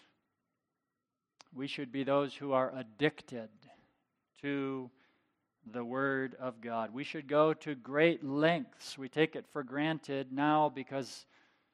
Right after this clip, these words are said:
we all have copies of God's Word,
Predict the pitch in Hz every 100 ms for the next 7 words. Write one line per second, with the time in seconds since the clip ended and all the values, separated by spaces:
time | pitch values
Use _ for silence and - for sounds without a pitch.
0 | _ _ _ - 120 135 147 143 135 156
1 | 147 131 - - - 151 151 143 120 139
2 | 123 135 135 120 123 143 143